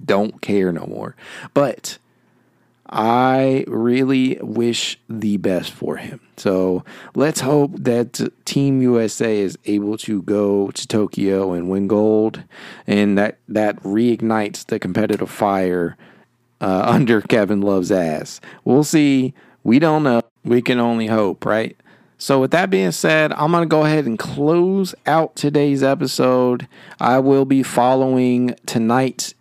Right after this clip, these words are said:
N B A draft lottery up with a recap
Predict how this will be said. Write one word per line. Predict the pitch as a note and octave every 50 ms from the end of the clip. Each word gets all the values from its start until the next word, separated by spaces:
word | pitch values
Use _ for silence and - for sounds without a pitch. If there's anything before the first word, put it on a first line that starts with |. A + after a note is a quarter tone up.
| _
N | C3 B2+ B2+ B2+
B | B2 A#2+ B2 B2
A | A#2+ A#2+
draft | A2 A#2 A#2 A#2 A#2+ A2+ - -
lottery | B2 A2+ A2+ A#2 A2+ A2 G#2+ G#2+ G#2
up | G#2 G#2 G#2 - -
with | A2 G#2 -
a | G2+
recap | G2 G#2+ G#2 G#2 G#2 - - G#2 G2+ G#2 G#2 G#2 G2+ - - -